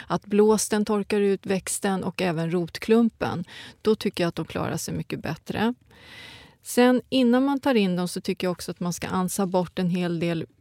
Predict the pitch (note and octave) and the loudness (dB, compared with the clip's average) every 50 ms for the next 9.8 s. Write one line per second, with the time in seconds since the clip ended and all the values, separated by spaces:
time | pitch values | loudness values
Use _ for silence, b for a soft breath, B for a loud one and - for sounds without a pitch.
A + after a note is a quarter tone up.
0 | - _ _ - F#3+ F#3 - - - - F3+ F#3 F3+ F3+ F3 F#3 F#3 F#3 F3 - | -20 _ _ -2 -2 0 -2 -2 -2 -2 -2 0 0 0 0 2 0 0 0 -2
1 | - F#3+ F#3 F3 E3 F3 F3+ F3+ F#3 G3+ A3+ B3+ C#4+ D#4 C#4 - B B B B | -2 -2 -2 -2 -2 0 0 0 2 2 2 4 2 2 0 -2 B B B B
2 | B B B B B B B - G3 G3 F#3 F3+ G3+ G#3 G3 - G#3+ G3+ F#3+ F3 | B B B B B B B -2 -2 0 2 2 2 2 2 2 2 2 0 0
3 | - - - F#3+ E3+ - _ - - G#3 - - - G3 - - G3+ F3 F#3 F#3 | -2 -4 -4 -4 -4 -6 _ -6 -6 -4 -2 0 -2 -2 0 0 0 0 0 -2
4 | F3 - - - F#3+ F3 E3+ E3 F#3+ G#3+ G3+ F#3 E3+ - - - - F3 E3+ F3 | -2 -2 -2 0 0 0 0 2 2 4 4 2 2 0 0 0 2 2 2 2
5 | F3+ F#3 G3 G3+ G#3+ A#3 B3+ C#4 C#4+ D4 - - - - - G3 G3 - - G#3 | 2 2 2 4 4 4 4 2 0 -2 -4 -8 -10 -6 -4 -2 -2 -2 -2 -2
6 | F#3+ F#3 F3+ F3+ F3 - _ - G3 F#3 - - F3+ F3+ F3+ F3 F3+ - - F3 | -2 0 -2 -4 -6 -6 _ -2 -2 -2 -2 -2 -4 -2 -2 -2 -2 -2 0 0
7 | E3+ E3+ - - F#3 F#3 - - F#3+ F#3 F3+ F3 - - F#3+ G#3 A3+ C4 B B | 0 -2 -2 -2 -4 -4 -2 -2 -2 -2 -4 -4 -4 -2 -2 0 -2 -2 B B
8 | B B B B B B B B B B - G#3+ G#3 - A3+ A3+ A#3 B3+ C4 C4+ | B B B B B B B B B B 0 0 2 4 4 6 6 6 6 4
9 | C4+ C4+ C4 B3+ C4+ B3+ - - B3 A3 - _ - F#3 F3+ E3+ | 2 2 2 2 2 2 2 2 2 0 0 _ -2 -2 -2 -2